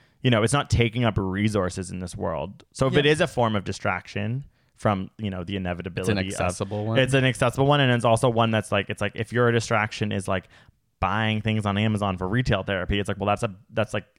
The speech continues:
Speaker 1: objectively gonna do damage to, like, the earth.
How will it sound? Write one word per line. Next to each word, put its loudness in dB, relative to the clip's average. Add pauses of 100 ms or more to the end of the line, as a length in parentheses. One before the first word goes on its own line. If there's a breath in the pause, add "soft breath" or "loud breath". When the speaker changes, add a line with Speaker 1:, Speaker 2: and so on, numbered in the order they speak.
Speaker 1:
objectively -2
gonna -4
do -4
damage -8
to, -14
like, -12 (180)
the -10
earth. -2